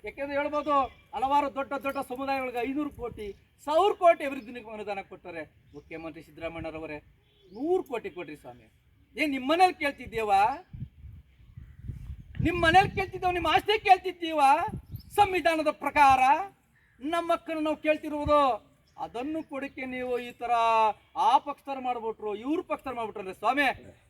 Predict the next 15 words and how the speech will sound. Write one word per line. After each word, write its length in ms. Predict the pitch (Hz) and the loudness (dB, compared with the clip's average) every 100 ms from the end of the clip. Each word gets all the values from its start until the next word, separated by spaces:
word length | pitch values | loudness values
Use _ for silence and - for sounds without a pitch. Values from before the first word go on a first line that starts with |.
| 139 156 | -12 -8
ಯಾವ 140 | 214 220 - | -6 -8 -12
ಪಕ್ಷದವ್ರು 320 | 208 - 208 | -18 -14 -10
ಮಾಡಿದ್ರೇನು 360 | 185 170 170 151 | -10 -10 -16 -14
ಸ್ವಾಮಿ? 260 | 151 139 151 139 _ - _ _ | -14 -10 -10 -12 _ -20 _ _
ಗಾಣಿಗರು 440 | 160 196 185 160 143 117 | -16 -14 -14 -14 -16 -18
ಬಡವರು 300 | 123 151 180 - | -18 -16 -18 -16
ತಾನೇ, 280 | 139 123 131 120 _ _ _ _ _ _ _ _ _ _ | -18 -18 -20 -20 _ _ _ _ _ _ _ _ _ _
ಬಡವರ 360 | 240 311 330 339 330 | 4 6 6 6 6
ಮೇಲೆ 180 | 339 349 339 | 6 6 2
ನಿಮಗೆ 200 | 339 330 339 | -2 -2 0
ಕಾಳಜಿ 300 | 330 311 320 | 0 0 -4
ಇದ್ದರೆ 280 | 302 302 262 208 _ _ _ - - - _ _ _ _ | 0 2 0 -2 _ _ _ -20 -20 -20 _ _ _ _
ಹಿಂದುಳಿದ 440 | 311 403 392 370 359 | 0 2 2 6 6
ವರ್ಗದ 240 | 330 330 320 311 | 6 4 2 2
ನಾಯಕರಂತಾನೆ 520 | 311 302 302 302 | 0 -2 -2 -2